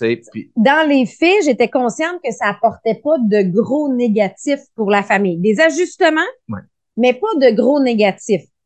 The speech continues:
Speaker 2: Parce que c'est sûr que si en cours de route, je réalisais que, euh, on s'en allait se séparer, que,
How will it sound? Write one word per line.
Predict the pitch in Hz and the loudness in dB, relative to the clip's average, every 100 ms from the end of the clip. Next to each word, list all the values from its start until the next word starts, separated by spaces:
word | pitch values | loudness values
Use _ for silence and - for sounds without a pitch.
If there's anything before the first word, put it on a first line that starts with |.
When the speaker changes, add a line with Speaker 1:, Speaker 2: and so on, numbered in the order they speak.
| _ - | _ -8
Speaker 2:
Parce | 180 | -2
que | - | 0
c'est | 233 277 | 0 0
sûr | - 480 466 - | 2 2 2 2
que | 240 | 0
si | 214 - 320 | 0 0 0
en | 240 | 0
cours | - 226 | 0 0
de | 202 | 2
route, | 196 294 220 | 2 0 -2
je | 196 | -4
réalisais | 196 202 190 196 262 | -2 0 0 0 -2
que, | - 233 226 202 180 180 | -2 0 2 2 2 2
euh, | 185 | -2
on | |
s'en | 196 202 | -6 -6
allait | 202 208 | -2 -2
se | 190 | -2
séparer, | 220 208 175 185 269 277 269 | -4 -2 -4 -2 -2 0 -2
que, | 208 | -2